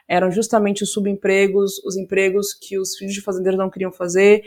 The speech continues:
e que os imigrantes italianos também não queriam fazer. Então, era, era isso. E aí a gente tem, né, depois de muitos anos, a regulamentação da pec das domésticas, né,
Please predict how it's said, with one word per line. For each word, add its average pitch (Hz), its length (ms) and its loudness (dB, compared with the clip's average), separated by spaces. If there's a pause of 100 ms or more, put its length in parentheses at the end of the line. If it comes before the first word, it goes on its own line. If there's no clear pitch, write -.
(200)
e 185 80 -8
que 202 100 -6
os 185 120 -2
imigrantes 196 440 0
italianos 180 420 -4
também 185 220 -12
não 220 120 -6
queriam 208 220 -4
fazer. 185 480 -2 (320)
Então, 175 840 -6 (100)
era, 175 480 0 (540)
era 190 180 6
isso. 247 540 0 (380)
E 196 160 0
aí 214 360 0 (160)
a 202 140 2
gente 202 340 -4
tem, 196 240 0
né, 185 400 -2
depois 180 380 0
de 196 60 0
muitos 208 440 0
anos, 190 200 2
a 196 40 6
regulamentação 185 1040 0 (100)
da 180 200 -4
pec 190 340 0
das 190 140 -2
domésticas, 185 640 -4
né, 180 160 -12